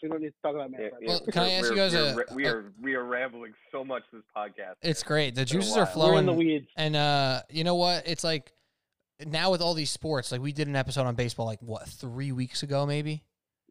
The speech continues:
Speaker 2: Yeah.
Speaker 3: That's, like, half
Speaker 1: Yeah.
Speaker 3: the season. Um, it's like, uh, the whole season went by since the
Speaker 1: Yeah.
Speaker 3: last time we did a pod. I mean, week one and week two of football, it's the, it's the basketball playoffs already, you know? So it's not like
Speaker 2: Yeah.
Speaker 3: we're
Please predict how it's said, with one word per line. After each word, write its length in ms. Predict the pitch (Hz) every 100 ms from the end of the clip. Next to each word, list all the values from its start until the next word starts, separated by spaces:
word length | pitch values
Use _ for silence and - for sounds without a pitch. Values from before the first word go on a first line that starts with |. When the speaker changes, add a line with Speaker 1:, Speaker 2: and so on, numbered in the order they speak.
| 80 -
Speaker 2:
Yeah. 300 | 107 104 95 90
Speaker 3:
That's, 180 | 147 147
like, 140 | 175
half 200 | 143 165
Speaker 1:
Yeah. 60 | 139
Speaker 3:
the 80 | 175
season. 420 | - 240 294 269
Um, 180 | 131 143
it's 140 | 160 190
like, 180 | 196
uh, 100 | 190
the 140 | 185 185
whole 140 | 214
season 320 | 208 269 277 196
went 140 | 160
by 240 | 131 123 120
since 140 | 135
the 80 | 156
Speaker 1:
Yeah. 60 |
Speaker 3:
last 160 | 143 135
time 120 | 143
we 80 | 139
did 120 | 131
a 40 | 127
pod. 300 | 135 123 120
I 40 |
mean, 280 | 123 120 113 - - -
week 220 | 151 156
one 220 | 151 151
and 100 | 151
week 120 | 143 131
two 180 | 151 135
of 80 |
football, 380 | - 147 147 147
it's 140 | 135 -
the, 160 | 127 -
it's 160 | 170
the 100 | -
basketball 540 | 135 143 165 160 147 123
playoffs 500 | - 151 156 123 -
already, 380 | 127 117 123 156 _ _ _
you 100 | -
know? 160 | 139 156
So 140 | 160
it's 100 | 151
not 120 | 170 170
like 120 | 156
Speaker 2:
Yeah. 40 |
Speaker 3:
we're 300 | 151 143 131